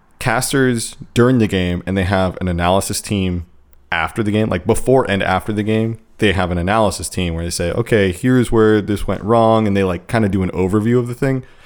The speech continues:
But during the game, they have a separate group of people that will cast right then and there, and they're the guys that, you know, they're the ones that are yelling, they're the ones that are bringing all this hype,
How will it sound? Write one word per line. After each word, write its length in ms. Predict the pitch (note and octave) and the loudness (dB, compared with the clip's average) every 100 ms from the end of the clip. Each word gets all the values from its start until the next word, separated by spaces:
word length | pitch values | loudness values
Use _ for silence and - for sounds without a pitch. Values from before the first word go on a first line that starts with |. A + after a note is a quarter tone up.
| - - - | -20 -8 -2
But 200 | G2+ - | -2 2
during 240 | B2 C#3 | 2 4
the 80 | A2 | 2
game, 280 | G2+ F#2+ F2 | 2 0 2
they 80 | F#2+ | 2
have 160 | F2+ | 2
a 120 | F2+ - | 0 -6
separate 420 | - - A#2+ C3 | -6 -2 0 -2
group 180 | - F#2 | -2 -2
of 80 | E2 | -2
people 460 | F2 E2+ F2 E2+ - - - - - _ | -2 -2 -2 -4 -8 -20 -20 -20 -20 _
that 140 | F#2+ F2+ | -2 0
will 200 | F2 - - _ | -4 -6 -20 _
cast 360 | - G2 E2 - | -6 -4 -2 -4
right 280 | G2 F2 - | 0 0 0
then 280 | F2 A#2 G#2 | 0 2 2
and 160 | F#2 | 0
there, 260 | G#2+ C3+ G#2+ | 2 4 4
and 220 | F#2 F#2 | 2 2
they're 180 | G#2 G#2 | 2 2
the 100 | F#2+ | 2
guys 260 | F2+ F#2 E2+ | 0 0 -2
that, 260 | A#3 - | -4 -4
you 60 | F2+ | -6
know, 160 | D#2+ D#2+ _ _ | -6 -8 _ _
they're 140 | A#2+ | 2
the 80 | A#2 | 4
ones 160 | A2+ G2+ | 4 4
that 100 | G2+ | 2
are 60 | G2+ | 2
yelling, 340 | F2+ D#2+ E2+ | 0 0 0
they're 140 | F2+ | 0
the 80 | G2 | 2
ones 220 | F#2 F#2 | 0 0
that 120 | F#2 F2 | -2 -2
are 240 | E2 D#2 _ _ _ _ _ - | -4 -8 _ _ _ _ _ -2
bringing 260 | A#2+ A#2+ G2+ | 2 2 2
all 100 | F2+ | 0
this 140 | E2+ | -2
hype, 280 | E2 D#2+ | -4 -6